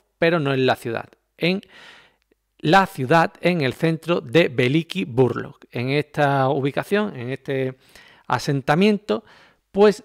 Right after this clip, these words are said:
se atacó un restaurante en el que las Fuerzas Armadas de Ucrania estaban llevando a cabo una fiesta, una celebración,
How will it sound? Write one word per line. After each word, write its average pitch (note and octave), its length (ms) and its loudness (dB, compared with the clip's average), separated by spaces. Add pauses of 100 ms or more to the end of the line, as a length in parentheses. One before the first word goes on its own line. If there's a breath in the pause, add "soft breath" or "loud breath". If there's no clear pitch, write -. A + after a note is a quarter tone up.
se F3+ 260 -2
atacó D#3+ 540 -2
un D#3 200 2
restaurante A2+ 880 -2
en F3+ 240 0
el F3+ 160 -2
que F#3+ 180 -2
las C3 180 0
Fuerzas C#3+ 380 -2
Armadas C3 320 -2
de C3+ 60 -2
Ucrania D3+ 440 -2 (380 loud breath)
estaban D#3 400 0
llevando C#3 340 2
a B2 60 0
cabo D3+ 360 2
una D3 280 -2
fiesta, F3+ 520 -4
una C#3 240 0
celebración, E3+ 1120 2